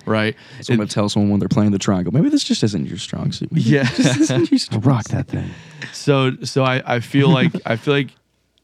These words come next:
Speaker 1: I feel like you, you need to be talented in some capacity in order to, to utilize those contacts.
Speaker 3: Yeah.
Speaker 1: Which is what all luck is. It's just,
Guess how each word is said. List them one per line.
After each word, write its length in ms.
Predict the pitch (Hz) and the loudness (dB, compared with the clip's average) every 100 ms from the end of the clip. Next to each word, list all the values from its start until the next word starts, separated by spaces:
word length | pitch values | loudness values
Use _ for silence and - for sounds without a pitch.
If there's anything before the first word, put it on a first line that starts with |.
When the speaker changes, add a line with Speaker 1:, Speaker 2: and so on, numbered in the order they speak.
| _ _ _ _ - | _ _ _ _ -4
Speaker 1:
I 60 | 117 | -2
feel 180 | 139 135 | 0 0
like 120 | 117 | 2
you, 240 | 120 117 | 2 2
you 420 | 117 113 113 110 | 0 -2 0 0
need 400 | 110 110 110 104 | 2 2 0 0
to 80 | 104 | -4
be 160 | 107 98 | -4 -4
talented 800 | - 98 95 92 90 82 - - - | -2 -4 -4 -6 -6 -8 -8 -16 -10
in 100 | 101 | -8
some 240 | - 98 98 | -6 -6 -6
capacity 720 | 90 95 95 - 90 92 95 | -4 -4 -4 -6 -6 -4 -4
in 80 | 98 | -4
order 300 | 95 101 90 | -4 -4 -6
to, 240 | 98 104 | -8 -8
to 180 | - 104 | -8 -6
utilize 480 | 101 98 95 95 101 | -4 -2 -2 -4 -4
those 180 | 95 | -6
contacts. 640 | - 92 90 85 85 90 - | -4 -6 -6 -6 -8 -8 -4
Speaker 3:
Yeah. 220 | 123 73 - | -4 -4 0
Speaker 1:
Which 160 | 135 | 2
is 140 | 135 117 | 2 -2
what 140 | 123 | -2
all 260 | 123 120 117 | 0 0 0
luck 240 | 110 101 | -2 -2
is. 200 | 101 92 | -2 -2
It's 140 | 95 117 | -4 -6
just, 160 | 107 | -4